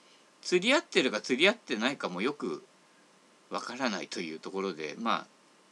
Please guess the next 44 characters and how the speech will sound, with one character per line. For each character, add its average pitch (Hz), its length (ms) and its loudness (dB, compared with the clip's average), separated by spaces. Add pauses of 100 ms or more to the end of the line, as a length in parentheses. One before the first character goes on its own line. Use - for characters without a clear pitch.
好 - 60 -10
き 104 140 -6
な 147 80 2
も 90 140 -4
ん 73 40 -12
使 - 220 -2
え 120 80 2
ば 95 180 2
み 92 140 -6
た 92 80 -6
い 76 60 -6
な 76 100 -12
感 85 180 -6
じ 87 160 -10
で 104 140 -6
す - 160 -8
よ 71 80 -4
ね。 76 140 -16 (640)
ス - 100 -6
コ - 140 -8
ッ - 40 -10 (160)
テ 104 100 -4
ィ・ 90 60 -4
キ 117 140 0
ャ - 20 0
メ 113 140 -2
ロ 92 100 -4
ン 78 60 -8
が 80 80 -6
ど 101 140 -6
う 98 40 -6
で 85 100 -8
か - 180 -8
こ - 160 -8
う 98 60 -4
で 90 80 -4
か 82 140 -6
な 90 120 -8
ん 98 40 -10
と 98 80 -12
か - 140 -10
と - 100 -14
か - 140 -12
ね、 101 120 -10